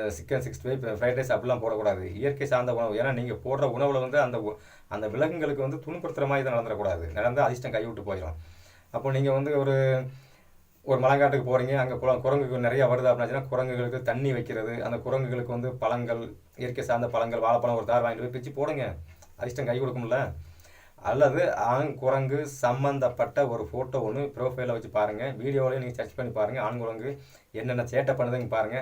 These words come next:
அது எல்லாமே உங்களுக்கு வந்து அதிர்ஷ்டத்தை, அதிர்ஷ்டத்தை தர்றதுக்கு உண்டான அமைப்பு தான் வரும், சரிங்களா? அடுத்து வந்து ஆயில்யம் நட்சத்திரம். இந்த ஆயில்யம் நட்சத்திரம் பிறந்த நண்பர்களுக்கு வந்து அதிர்ஷ்டமான விலங்கு எதுன்னு பார்த்தீங்கன்னா மலட்டு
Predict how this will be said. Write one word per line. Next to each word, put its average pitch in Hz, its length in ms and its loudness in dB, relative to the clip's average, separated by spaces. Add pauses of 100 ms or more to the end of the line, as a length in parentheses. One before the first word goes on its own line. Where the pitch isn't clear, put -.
அது 98 120 -4 (180)
எல்லாமே 123 400 2
உங்களுக்கு 113 260 -6
வந்து 131 140 -2 (480)
அதிர்ஷ்டத்தை, 120 400 2
அதிர்ஷ்டத்தை 123 500 -2
தர்றதுக்கு 120 340 0
உண்டான 113 240 0
அமைப்பு 104 280 -6
தான் 120 140 2
வரும், 95 240 -6
சரிங்களா? 117 300 -2 (840)
அடுத்து 185 420 4
வந்து 156 160 4 (220)
ஆயில்யம் 180 320 6
நட்சத்திரம். 131 460 -2
இந்த 131 120 0 (120)
ஆயில்யம் 190 320 6
நட்சத்திரம் 160 260 0
பிறந்த 147 160 4
நண்பர்களுக்கு 135 380 0
வந்து 139 140 -2 (100)
அதிர்ஷ்டமான 143 420 0
விலங்கு 131 200 0
எதுன்னு 123 160 -2
பார்த்தீங்கன்னா 117 360 -2
மலட்டு 139 340 0